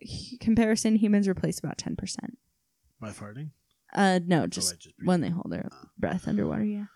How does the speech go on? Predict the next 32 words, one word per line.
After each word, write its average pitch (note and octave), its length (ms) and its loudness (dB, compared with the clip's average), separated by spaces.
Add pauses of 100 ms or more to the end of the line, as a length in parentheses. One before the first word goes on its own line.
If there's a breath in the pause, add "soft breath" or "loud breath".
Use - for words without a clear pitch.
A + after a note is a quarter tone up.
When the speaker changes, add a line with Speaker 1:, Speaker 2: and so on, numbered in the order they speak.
(560 soft breath)
Speaker 1:
Uh, A3+ 600 4
several F#4 320 12
manatees B3+ 520 8
with A#3+ 140 2
buoyancy A#3 420 4
control G#3 360 4
problems G3 400 0
have G3 100 2
been F#3+ 140 2
rescued G3+ 420 2
and G#3 80 2
taken G3 300 0
to F3+ 100 0
Lowry F3+ 300 0
Park A3 100 2 (320)
Zoo G#3 160 12
in G3+ 140 10
Speaker 2:
No, G3 80 10
Speaker 1:
Tampa, A3 200 10
Speaker 2:
God, G3+ 220 10 (100)
Speaker 1:
Florida. A#3 220 10
Speaker 2:
they're E3 80 6
so A3 80 8
stinky. G3+ 960 8
Speaker 1:
<laughs> - 60 4
Observers E4 800 10
Speaker 2:
No. D4+ 60 6
Speaker 1:
reported B3 580 4
that F3+ 160 4
such - 300 -2
distressed G#3 500 0
manatees A3 580 -4